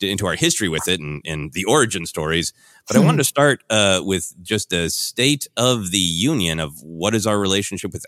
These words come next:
Speaker 1: acting now instead of what role it plays in our, in our lives, uh, our careers, our hearts. Uh, Jennifer, you've got the active sag aftra card. So let's start with you. Where are you at with acting? What role does it play in your life right now?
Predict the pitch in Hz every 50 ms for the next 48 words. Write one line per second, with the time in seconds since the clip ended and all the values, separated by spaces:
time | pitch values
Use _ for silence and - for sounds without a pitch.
0 | - - 90 95 - _ 92 87 82 85 85 90 92 92 92 92 92 95 - -
1 | 85 78 - 87 80 78 76 65 71 73 82 80 _ 85 85 82 85 90 87 87
2 | 90 85 85 82 - - - 90 85 85 85 76 80 73 73 71 73 - _ _
3 | _ _ _ _ _ _ - 92 90 85 82 85 85 87 87 90 92 92 92 90
4 | - - - - - 80 76 69 82 85 - - 92 87 87 90 92 90 - -
5 | - 78 76 73 - 95 95 98 - - - - - _ _ _ _ - 90 90
6 | 80 78 78 76 73 131 143 131 113 - - 65 64 - _ _ _ _ - 104
7 | 160 196 185 139 101 87 131 131 123 85 69 - - 82 92 82 - - 110 117
8 | 117 - - 85 80 78 71 95 120 110 95 87 98 98 95 - - 85 76 -
9 | - 110 98 85 76 76 - - 107 120 127 285 262 151 123 117 107 101 95 95
10 | 95 95 90 80 67 71 80 90 104 - 113 110 123 127 131 127 107 95 101 104
11 | 69 92 87 - - 87 90 90 - - - 76 76 78 78 87 92 78 90 90
12 | 87 85 73 80 82 - - 85 80 78 76 73 71 69 67 - - 64 62 53
13 | 60 58 52 _